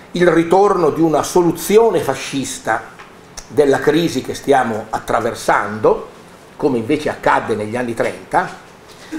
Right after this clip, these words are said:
quanto piuttosto dal fatto che fare i conti con il fascismo,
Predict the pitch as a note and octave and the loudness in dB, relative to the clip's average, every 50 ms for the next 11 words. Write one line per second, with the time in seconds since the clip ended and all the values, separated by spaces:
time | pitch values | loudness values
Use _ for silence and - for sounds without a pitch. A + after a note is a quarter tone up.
0 | - - - - - F4 D4+ A3+ - G3+ - G#3+ A3 A3 - A#3 G3 - - D#3 | -12 -12 -18 -2 0 2 2 2 2 0 0 0 -2 2 4 2 2 4 0 2
1 | D3+ G3+ A#3 A3+ - - D3+ C#3 C3+ - - - E3+ D3+ - D3 C3 - - A3 | 2 4 4 4 2 2 2 2 0 -2 0 0 0 0 2 -2 -4 0 2 2
2 | A#3+ G#3 G3 F#3+ - - E3+ E3 C#3+ B2 A#2 A2 G#2 - A#2 A2 - - - - | 4 4 2 0 2 2 2 4 4 2 -2 -4 -8 -10 -12 -8 0 0 0 0
3 | B2+ A#2+ - - G3 - - - B2+ A#2+ G#2+ A#2 C3+ D3 D#3+ - - - | 0 -4 -4 -6 -6 -6 -8 -14 -14 -14 -10 -6 -4 -4 -4 -6 -10 -20